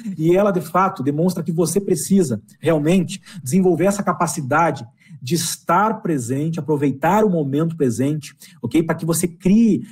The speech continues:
um, esse, nesse ambiente de segurança, uma parceria realmente focada no desenvolvimento do seu cliente. O seu cliente precisa perceber,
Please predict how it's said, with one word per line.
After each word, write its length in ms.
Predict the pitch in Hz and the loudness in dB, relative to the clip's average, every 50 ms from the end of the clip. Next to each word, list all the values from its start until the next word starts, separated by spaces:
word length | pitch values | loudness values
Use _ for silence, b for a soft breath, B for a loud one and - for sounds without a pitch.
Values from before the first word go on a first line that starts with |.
| B B _ | B B _
um, 380 | 165 165 170 165 156 151 151 180 | -2 0 2 2 2 0 0 2
esse, 340 | - 165 170 165 - 180 165 | 2 2 0 2 0 -2 0
nesse 200 | 156 165 214 208 | 2 2 2 2
ambiente 200 | 170 180 196 185 | 2 2 0 0
de 60 | - | -2
segurança, 540 | - 185 156 156 151 175 214 196 196 - - B B 220 B | -2 0 2 4 4 4 2 2 0 -4 -8 B B -12 B
uma 120 | 175 190 | -2 -2
parceria 840 | 175 - - - 240 214 - - 226 214 175 190 202 190 143 107 101 - | -2 0 -2 -2 -2 -2 0 2 0 2 4 4 4 4 2 0 -2 -8
realmente 840 | 127 123 127 139 185 233 262 247 226 196 175 190 226 233 214 - - | -12 -8 -2 2 2 2 4 4 2 2 2 2 2 2 0 -4 -10
focada 720 | - - 208 196 - - 180 185 196 190 180 202 196 B B B B | -6 -6 -6 -6 -2 0 0 2 2 2 0 0 -2 B B B B
no 80 | 175 170 | -4 -2
desenvolvimento 600 | 147 165 185 165 180 165 165 160 165 190 190 185 | 0 0 2 2 2 2 2 2 2 2 0 0
do 80 | 175 | -4
seu 200 | 151 - 175 165 | -4 -2 -2 -2
cliente. 520 | 165 165 156 143 139 131 123 123 - - B B B B B B | 0 -2 -2 -2 -2 -4 -4 -6 -8 -16 B B B B B B
O 80 | 170 | -4
seu 260 | - - - 254 311 302 | -4 0 0 0 0 2
cliente 400 | - 202 185 202 247 233 - 185 | 2 2 4 4 2 0 -2 -2
precisa 400 | - 185 165 - 214 214 190 208 | -2 -2 -2 0 0 0 0 0
perceber, 760 | 208 - 196 214 208 - 214 208 165 151 165 165 139 - | 0 2 2 2 2 2 0 0 2 2 2 2 2 -2